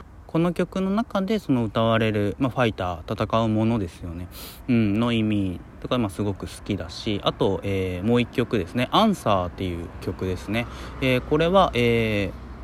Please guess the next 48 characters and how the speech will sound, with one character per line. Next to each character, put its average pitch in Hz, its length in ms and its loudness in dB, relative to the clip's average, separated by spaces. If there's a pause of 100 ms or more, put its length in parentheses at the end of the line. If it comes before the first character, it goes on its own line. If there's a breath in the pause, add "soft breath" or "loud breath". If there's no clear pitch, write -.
(440)
ー、 160 60 4
オ 170 40 8
ー - 40 6
ロ 185 100 8
ラ 180 180 8
ア 156 40 6
ー - 20 0
ク 92 260 -4 (140)
に 92 220 -4 (140)
入 107 140 0
っ 90 40 -2
て - 180 -12
ま 78 160 -10
す - 160 -6
ね。 131 160 0 (480 loud breath)
う 139 60 4
ん。 110 180 2 (600)
あ 156 80 4
の、 147 120 4
イ 170 120 4
ン 175 100 4
ト 170 120 6
ロ 165 120 6
も 156 280 4
す - 140 -4
ご 151 100 6
く - 80 -12
こ 95 240 2
う、 - 60 -14
と 131 140 2
き 147 100 6
め 156 120 8
く - 120 -4
ん 92 100 -2
だ 87 100 -6
け 87 120 -6
ど、 87 200 -2 (540 loud breath)
歌 226 140 8
詞 202 160 2
の 107 160 4
出 107 160 4
だ 151 160 4
し 180 140 0
で 180 100 0
す - 180 -6
ね。 92 300 -2
あ 101 180 -2
の、 90 400 -4